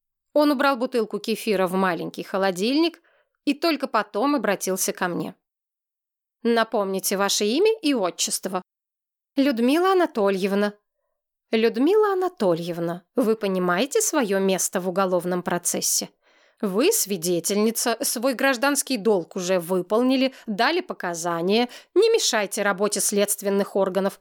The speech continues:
вы свободны. Давайте сюда ваш пропуск, я подпишу". "Я никуда не уйду, пока не получу ответ на свой вопрос".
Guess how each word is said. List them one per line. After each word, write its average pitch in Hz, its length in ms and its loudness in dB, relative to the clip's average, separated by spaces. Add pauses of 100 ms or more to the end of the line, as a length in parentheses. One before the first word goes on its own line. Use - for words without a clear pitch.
(100)
вы 226 180 2
свободны. 185 640 -4 (500)
Давайте 180 380 -4
сюда 196 260 -6
ваш - 240 -6
пропуск, - 420 -8
я 196 220 0
подпишу". - 560 -8 (640)
"Я 294 220 4
никуда 320 400 0
не 359 120 0
уйду, 269 360 2
пока 247 240 -2
не 247 120 0
получу 262 360 0
ответ 254 380 0
на 359 100 2
свой 220 260 0
вопрос". 208 500 -4